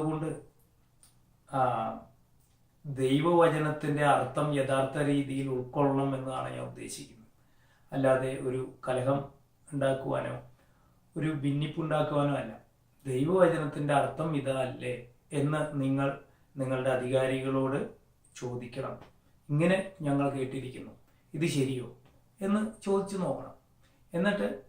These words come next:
അതിനെക്കുറിച്ച് വിശകലനം ചെയ്ത് ദൈവിക സത്യത്തിൽ സഭയായാലും കൂട്ടായ്മയായാലും ദൈവിക സത്യത്തിലേക്ക് നിങ്ങൾ മുൻനിർത്തി നിലനിൽക്കണം. അതിൽ സഭ മുന്നോട്ട് പോകണം എന്നുള്ള ആഗ്രഹം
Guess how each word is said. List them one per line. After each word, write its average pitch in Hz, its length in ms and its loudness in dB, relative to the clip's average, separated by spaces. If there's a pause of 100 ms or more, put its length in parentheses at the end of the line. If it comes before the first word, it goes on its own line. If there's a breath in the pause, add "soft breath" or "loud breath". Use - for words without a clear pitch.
(320)
അതിനെക്കുറിച്ച് 196 640 2
വിശകലനം 170 520 0
ചെയ്ത് 160 300 -4 (480 loud breath)
ദൈവിക 170 500 2 (160)
സത്യത്തിൽ 156 480 -4 (260)
സഭയായാലും 156 800 2 (180)
കൂട്ടായ്മയായാലും 147 1080 0 (420 soft breath)
ദൈവിക 165 360 2 (160)
സത്യത്തിലേക്ക് 147 800 -4 (140)
നിങ്ങൾ 139 220 0 (120)
മുൻനിർത്തി 143 640 -2 (960 soft breath)
നിലനിൽക്കണം. 170 640 2 (500 loud breath)
അതിൽ 151 260 2 (600)
സഭ 143 200 -2 (180)
മുന്നോട്ട് 156 480 4
പോകണം 160 340 2
എന്നുള്ള 143 220 4 (100)
ആഗ്രഹം 135 360 4